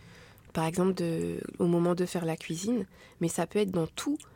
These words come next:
Par exemple, si c'est un moment où vous travaillez et que vous voyez qu'ils sont pas réceptifs au fait de pouvoir travailler seuls, euh, bah, avancez dans les tâches de la maison avec eux. Comme ça, tout le monde est gagnant et quand la pression, elle baisse un petit peu, vous pouvez vous remettre au travail.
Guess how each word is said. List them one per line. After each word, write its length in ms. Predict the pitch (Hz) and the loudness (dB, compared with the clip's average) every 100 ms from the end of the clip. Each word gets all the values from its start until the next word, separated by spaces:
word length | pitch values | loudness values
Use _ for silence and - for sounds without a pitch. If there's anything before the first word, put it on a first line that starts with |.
| - - | -14 -2
Par 120 | 170 | 0
exemple, 220 | 180 214 | 2 2
si 260 | - 226 220 | 0 -6 -4
c'est 140 | 220 | 0
un 80 | 202 | 4
moment 340 | 196 196 214 - | 6 6 4 2
où 80 | 185 | -2
vous 160 | 175 | -2
travaillez 380 | - 190 190 208 | -2 0 2 2
et 40 | |
que 100 | - | 0
vous 120 | 180 175 | -2 0
voyez 300 | 175 185 196 | 2 2 0
qu'ils 640 | 185 190 - - - 190 | -2 -2 -4 -20 -12 -6
sont 180 | - 165 | -2 2
pas 140 | 214 | 2
réceptifs 540 | 220 - 214 - - | 2 0 -2 -2 -4
au 60 | 196 | -2
fait 120 | 190 | -2
de 120 | 180 | -2
pouvoir 320 | 180 - 180 - | -2 0 -2 -2
travailler 420 | - 175 165 160 | -6 -2 0 -2
seuls, 380 | - 214 247 - - - - - - | 0 2 2 -2 -8 -20 -20 -16 -2
euh, 680 | 180 175 170 170 165 175 - - | 2 2 2 2 0 0 -2 -2
bah, 140 | 185 - | -2 0
avancez 380 | 196 202 214 247 | 2 2 4 4
dans 120 | 220 | 6
les 140 | 196 185 | 6 4
tâches 420 | 190 185 - - - | 0 0 -2 -6 -2
de 100 | 180 | 0
la 160 | 170 | 2
maison 320 | 165 160 202 269 _ - | 2 2 2 0 _ -2
avec 340 | 160 196 - | 0 0 0
eux. 60 | 190 _ _ - - | -6 _ _ -20 2
Comme 180 | 185 180 | 4 6
ça, 160 | 220 | 4
tout 160 | - 208 | 6 6
le 60 | |
monde 180 | 202 190 | 8 8
est 80 | 190 | 6
gagnant 400 | 180 175 185 240 | 6 6 6 8
et 140 | 220 | 6
quand 320 | - 208 214 214 | 6 6 6 6
la 200 | 196 190 | 6 4
pression, 460 | - 196 - 208 | 0 -2 0 2
elle 140 | 185 175 | 2 4
baisse 220 | 190 190 | 2 2
un 100 | 175 | 0
petit 160 | - | 0
peu, 120 | - 214 | 2 2
vous 220 | 226 185 | 4 -4
pouvez 300 | - 185 190 | -2 2 4
vous 180 | 202 190 | 4 4
remettre 320 | 175 180 - | 4 2 -2
au 60 | |
travail. 340 | 185 180 170 | -2 -2 -4